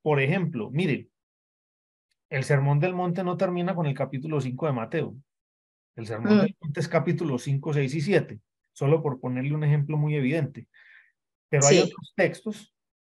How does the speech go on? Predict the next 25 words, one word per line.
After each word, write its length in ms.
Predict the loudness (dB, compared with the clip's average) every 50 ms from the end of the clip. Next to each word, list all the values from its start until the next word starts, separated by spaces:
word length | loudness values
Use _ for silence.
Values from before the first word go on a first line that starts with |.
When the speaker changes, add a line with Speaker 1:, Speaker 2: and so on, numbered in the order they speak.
| _
Speaker 1:
en 300 | -6 -4 -4 -4 -4 -8 _ _
toda 220 | 2 4 4 4 4
la 60 | 2
escritura 500 | -2 -2 -4 -6 -2 0 0 0 0 0
que, 180 | -2 -8 -10
que, 120 | -8 -8 -8
por 200 | -6 -4 -2 -2
ejemplo, 520 | -2 -2 -2 -4 -2 0 0 0 0 -2 0
la 160 | 0 2 2
división 420 | 2 2 0 -2 0 -2 -2 -2
del 160 | -2 -2 -4
capítulo 680 | -2 -2 -4 -2 -2 -6 -4 -2 0 0 0 0 -2 -10 _ _ _ _ _ _ -16 -14 -14 -12 -10 -4
parte, 560 | -2 0 0 0 0 -2 -4 -8 -12 -12 -12 _ _
corta 520 | -6 4 4 4 4 4 2 2 4 4
algo 240 | 4 2 2 -2 -2
que 140 | -2 0 0
venía 260 | 0 2 0 0 0
diciendo, 400 | 0 0 -2 -2 -4 -4 -4 -2
pero 160 | -2 -2 -2
que 120 | -2 -2 -6
continúa 500 | -6 -6 -6 -6 -4 -2 -2 0 0 0
en 60 | 0
el 100 | -2 -4
otro 160 | -4 -4 -4
capítulo. 400 | -4 -4 -4 -6 -10 -12 -14 -16